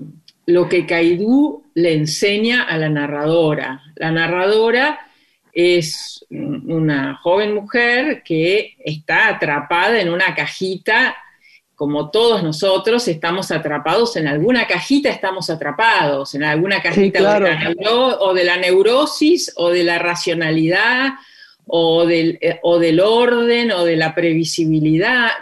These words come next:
Speaker 1: todos estamos atrapados. Y, y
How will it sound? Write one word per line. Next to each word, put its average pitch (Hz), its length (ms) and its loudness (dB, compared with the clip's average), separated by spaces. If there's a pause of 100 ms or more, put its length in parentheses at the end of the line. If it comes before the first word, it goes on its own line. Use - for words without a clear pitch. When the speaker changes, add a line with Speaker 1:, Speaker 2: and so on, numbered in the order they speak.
(120)
Speaker 1:
todos 311 380 0
estamos 196 440 -6
atrapados. - 920 -8
Y, 190 360 -4 (580)
y 220 300 -4